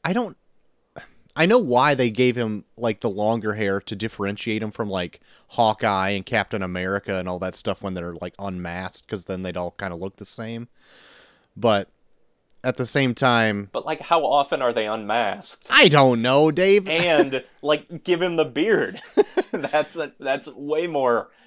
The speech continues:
Speaker 2: uh, differentiating than any of that.
Speaker 1: Yeah, nobody has a beard.
Speaker 2: Mm-mm.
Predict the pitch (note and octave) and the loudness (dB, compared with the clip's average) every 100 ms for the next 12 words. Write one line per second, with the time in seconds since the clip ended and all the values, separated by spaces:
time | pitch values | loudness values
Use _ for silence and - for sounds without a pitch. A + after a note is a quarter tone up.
0 | - - A#2 A2 G#2 A2 A2+ A#2 A#2 A2 | -12 0 2 4 2 -2 -10 -8 -6 -6
1 | A2 A#2+ A2 A2+ A2+ B2 D3 G#2+ F#2+ D#3+ | -6 -6 -6 -6 -8 -6 -8 -8 -4 -2
2 | B2+ A2+ A3 G3+ B2+ A2 G#2 G2+ F2+ G2 | 0 0 2 2 0 0 -2 -4 -6 -6
3 | F2+ E2+ - _ _ _ _ - F3+ A3+ | -6 -8 -12 _ _ _ _ -20 -16 -16
4 | A#2 G2 | -14 -18